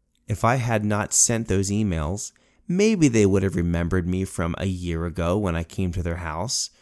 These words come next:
or they found me on Facebook. Maybe they would have. But it's likely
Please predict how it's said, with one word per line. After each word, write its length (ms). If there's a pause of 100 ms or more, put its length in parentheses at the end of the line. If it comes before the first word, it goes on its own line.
(260)
or 360 (140)
they 140
found 360
me 100
on 160
Facebook. 520
Maybe 400
they 160
would 240
have. 340 (300)
But 120
it's 180
likely 680